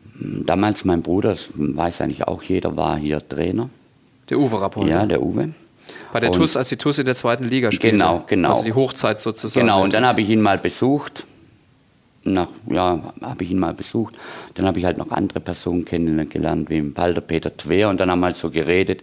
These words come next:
Speaker 2: Der Verleger
Speaker 1: Dann
Speaker 2: der Rheinzeitung, ja?
Speaker 1: Genau,
Speaker 2: Mhm.
Speaker 1: dann hab ich halt gesagt, so, dass Bielefeld jetzt nicht wirklich so, ja, weil sich auch bei der Bar der Kurs ja geändert hatte, weil man,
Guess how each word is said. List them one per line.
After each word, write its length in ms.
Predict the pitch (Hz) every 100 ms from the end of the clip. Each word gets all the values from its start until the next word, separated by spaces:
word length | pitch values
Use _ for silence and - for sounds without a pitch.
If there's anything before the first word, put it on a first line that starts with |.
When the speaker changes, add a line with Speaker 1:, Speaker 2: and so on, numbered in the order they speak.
| -
Speaker 2:
Der 100 | 107
Verleger 220 | 110 101
Speaker 1:
Dann 60 | 104
Speaker 2:
der 100 | 104
Rheinzeitung, 460 | 104 107 127 175 143
ja? 100 | -
Speaker 1:
Genau, 440 | 92 85 87 98
Speaker 2:
Mhm. 40 | 95
Speaker 1:
dann 160 | 90
hab 100 | 85
ich 80 | 85
halt 120 | 85
gesagt, 260 | 85 85 82
so, 100 | 90
dass 180 | 85 82
Bielefeld 500 | - 87 90 80 80
jetzt 200 | - -
nicht 220 | 82 -
wirklich 600 | 82 95 98 82 78 - - - - - -
so, 380 | - - 67 78 - -
ja, 280 | 92 87 82
weil 120 | 82
sich 180 | - -
auch 180 | 90 -
bei 200 | - 85
der 100 | 82
Bar 260 | - 87 98
der 120 | 80
Kurs 340 | - 101 -
ja 140 | 104 92
geändert 520 | - 76 90 85 -
hatte, 320 | 87 - 85 - - - -
weil 160 | 90
man, 220 | 85 82